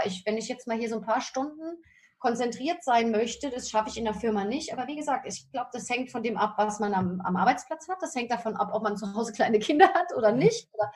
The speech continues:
Speaker 1: wie das Umfeld ist, ob man auf dem Küchenstuhl, auf dem harten sitzen muss. Ähm,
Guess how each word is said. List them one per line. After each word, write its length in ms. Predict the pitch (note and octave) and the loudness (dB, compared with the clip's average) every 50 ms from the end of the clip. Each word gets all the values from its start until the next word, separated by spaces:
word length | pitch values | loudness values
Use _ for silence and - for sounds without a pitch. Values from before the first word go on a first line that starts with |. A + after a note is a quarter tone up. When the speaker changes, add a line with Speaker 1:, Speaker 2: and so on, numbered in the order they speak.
| - - - _ _ - | -16 -20 -20 _ _ 0
Speaker 1:
wie 140 | C4 B3 G3+ | 0 0 2
das 160 | G#3+ B3 - - | 2 0 0 0
Umfeld 340 | C#4 D4+ D#4+ - E4+ - | -2 0 4 4 4 4
ist, 140 | - D4+ - | 4 -2 -2
ob 100 | B3 B3 | -2 0
man 100 | A#3+ G3+ | 2 2
auf 120 | G#3 G#3 G3+ | 2 2 0
dem 120 | G#3 G#3 | -2 -2
Küchenstuhl, 540 | G3+ C4 C4+ D#4+ D#4+ D#4+ - - D#4+ E4+ D#4+ | -2 -2 -2 -2 -4 -4 -6 -8 -8 -4 -4
auf 120 | C#4+ - - | -4 -4 -2
dem 180 | C#4+ C#4 C4+ C4 | -2 0 2 4
harten 280 | B3+ C4 C4 D4+ C#4 | 2 2 2 0 -4
sitzen 280 | C#4 C#4 - - - C#4+ | -6 -6 -8 -8 -6 -4
muss. 180 | C#4 C#4+ C#4 - - _ - - - - - - - _ _ _ - | -4 -4 -4 -6 -12 _ -20 -20 -20 -20 -20 -20 -20 _ _ _ 2
Ähm, 720 | B3+ C4+ C4+ B3 B3 B3 A#3+ A#3+ A#3 A#3+ A#3+ A#3+ A#3 - _ | 4 6 6 6 4 2 0 0 -2 -2 -4 -6 -10 -14 _